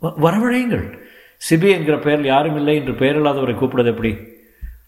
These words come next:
"முதல் மாடியில் தான் இருக்காரு, போய் பார்த்துட்டு வந்துருங்களேன்." "நான் எப்படி போகிறது, கம்ப்யூட்டர் த-, தனியே விட்டுட்டு?" "முதல் மாடியா?" என்று கேட்டார் காவலாளி. "ஆ," என்றாள் நிலா. அவன் சற்று நேரம் யோசித்துட்டு, "சரி, போய் தொலைக்கிறேன்.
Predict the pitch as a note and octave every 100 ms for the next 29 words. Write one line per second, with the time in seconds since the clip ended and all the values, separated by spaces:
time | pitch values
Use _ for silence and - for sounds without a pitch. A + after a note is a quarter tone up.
0 | _ _ - D3 F#3 A3 F#3+ F3+ E3 F3+
1 | D3 C#3 G#2+ D3 D3 C#3+ D#3+ D#3+ C3 A#2
2 | F#2+ F2+ E2 - _ _ _ _ D3 D#3
3 | D#3+ E3+ D#3 C#3+ C#3 C#3 D#3 D3+ C3 C#3
4 | B2 A#2 - C#3 D3 B2 A#2 A2 C3 -
5 | C#3 E3 D3+ A#2+ G#2+ A#2 - - - -
6 | - A2 A#2+ A2+ G2 A2+ A2 G2+ G#2+ D#3
7 | G3+ - - - _ _ _ A#2 A#2+ G#2+
8 | G#2 F#2 - - - - A2 B2+ B2 C3
9 | B2+ A#2+ A2+ A#2 G#2 - - D3+ D#3 -
10 | - C3 C3 C3 B2 G2+